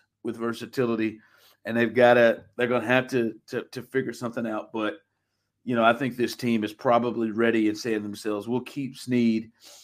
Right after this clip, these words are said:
we'll keep Bolton, and we will make sure our offen-, our offense is much more, um, uh, in a place where they can withstand not having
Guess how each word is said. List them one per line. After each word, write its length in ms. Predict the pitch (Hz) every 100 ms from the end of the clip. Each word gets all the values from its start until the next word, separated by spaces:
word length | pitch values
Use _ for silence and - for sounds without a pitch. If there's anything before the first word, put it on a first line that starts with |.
| - _
we'll 160 | - 131
keep 300 | 131 143 -
Bolton, 580 | 127 120 117 113 113 107 _ _ _ -
and 180 | 98
we 160 | 98 127
will 200 | 120 113
make 240 | 107 120
sure 360 | 117 123 120 107
our 100 | 101
offen-, 460 | 104 120 120 120 110
our 200 | 104 101
offense 640 | 101 131 120 117 113 - -
is 420 | 110 117 104 - _
much 400 | - 117 113 113
more, 500 | 117 113 107 101 98 _ _ _ _ -
um, 520 | 110 107 101 95 - _ _ _ _ _ -
uh, 320 | - 110 101 71 52 - - -
in 140 | - 120
a 60 |
place 360 | 104 127 123 120
where 120 | 113
they 200 | 107 110
can 260 | 113 117 104
withstand 640 | 107 - - 113 110 107
not 220 | 107 107
having 500 | - 113 107 107 101